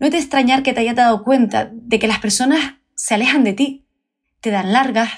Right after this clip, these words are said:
te evitan, porque sintiéndolo mucho es normal. Nadie en su sano juicio quiere una compañía de alguien que trae una sombra de negatividad,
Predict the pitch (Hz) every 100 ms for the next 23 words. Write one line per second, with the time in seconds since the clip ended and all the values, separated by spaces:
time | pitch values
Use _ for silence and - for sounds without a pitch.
0 | - - 190 269 269 214 220 - _ _
1 | _ _ _ _ - 233 220 226 220 277
2 | 339 254 262 269 233 233 214 202 214 233
3 | 185 - _ _ _ _ _ _ - 247
4 | 262 214 196 190 - 214 214 320 311 -
5 | 226 208 202 196 262 269 - 269 262 226
6 | 226 214 226 226 220 202 214 220 254 208
7 | 214 214 - 226 226 254 254 - - 269
8 | 269 240 208 196 196 208 214 247 254